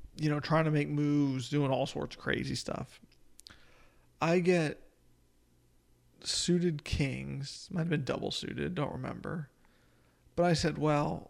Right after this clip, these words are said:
last time I played this hand like this, this same session, I lost 'cause I folded pre-flop, pocket king, or P L O king, suited kings." And it would have been versus aces, and I would have flopped a set, and I would have been so rich, and I'd be somewhere else instead of at the poker table crying.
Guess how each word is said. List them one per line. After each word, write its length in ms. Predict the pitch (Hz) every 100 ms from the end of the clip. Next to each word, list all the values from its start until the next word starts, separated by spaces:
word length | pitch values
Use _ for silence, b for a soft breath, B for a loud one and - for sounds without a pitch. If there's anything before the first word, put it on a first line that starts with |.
| -
last 360 | 180 214 208
time 140 | - 143
I 60 |
played 320 | 156 - 113 -
this 160 | -
hand 520 | 135 98 147 151 156 - -
like 280 | 139 123 -
this, 440 | 139 185 - - - -
this 200 | - 175
same 240 | - - -
session, 480 | - - 151 170 170 B B B B B B
I 140 | - 160
lost 440 | 151 147 143 143
'cause 100 | -
I 40 | 147
folded 380 | - 156 151
pre-flop, 580 | - 147 135 135 131 - _ _
pocket 360 | - 131 139 -
king, 320 | - 135 127
or 280 | 139 139 135 -
P 140 | 156
L 120 | 147
O 240 | 147 151 160
king, 400 | - 139 135 135
suited 300 | 127 143 135
kings." 500 | - 135 139 135 131 - B B B B -
And 300 | 139 127 123
it 40 |
would 140 | 143 143
have 80 |
been 220 | 139 139 139
versus 260 | 135 131
aces, 540 | 135 135 - 135 131 123
and 140 | 143
I 40 | 139
would 120 | 135
have 80 | -
flopped 280 | 139 131
a 40 | -
set, 440 | - - 131 123
and 80 | 123
I 40 |
would 80 | 143
have 60 | 131
been 100 | 151
so 160 | -
rich, 560 | 135 123 135 135 - -
and 120 | -
I'd 160 | 139 151
be 200 | 135 120
somewhere 340 | - 143 139
else 260 | 139 147 -
instead 240 | 135 139
of 80 | 135
at 120 | 143
the 60 | -
poker 280 | 151 147 -
table 320 | - 143 -
crying. 400 | - 127 -